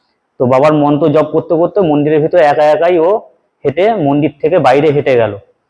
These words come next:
তারপর থেকে যে সুস্থ হলো, তারপর থেকে আর সেই প্রবলেমটা নেই। বেশ বছর দুয়েক ভালো থাকার পর এই রিসেন্টলি আবার গত বৃহস্পতিবার ওর হট করে রাত্রেবেলা পেট ফুলে যায়।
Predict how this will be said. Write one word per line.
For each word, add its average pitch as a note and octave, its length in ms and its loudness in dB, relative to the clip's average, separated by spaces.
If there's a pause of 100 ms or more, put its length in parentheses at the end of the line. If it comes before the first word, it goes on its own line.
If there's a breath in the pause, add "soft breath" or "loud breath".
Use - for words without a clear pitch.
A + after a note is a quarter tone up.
(340)
তারপর B2+ 300 0
থেকে F3 280 0
যে E3+ 120 2
সুস্থ - 360 -4
হলো, E3 460 0 (260)
তারপর C#3+ 280 0
থেকে E3 220 0
আর D#3 60 2
সেই D#3 200 -2
প্রবলেমটা D3 500 0
নেই। A2 180 -2 (720)
বেশ D#3+ 420 -2 (200)
বছর C#3+ 220 0
দুয়েক E3 260 2
ভালো D3 260 0
থাকার E3 240 0
পর D3 240 0
এই C#3+ 180 2
রিসেন্টলি D#3+ 500 -2
আবার D3+ 240 2
গত C#3 220 -2
বৃহস্পতিবার C#3+ 640 -2 (500)
ওর C#3+ 140 0
হট D3+ 160 0
করে E3 480 2 (400)
রাত্রেবেলা D3+ 420 0
পেট D#3 220 -4 (100)
ফুলে B2+ 200 0
যায়। G#2+ 140 -2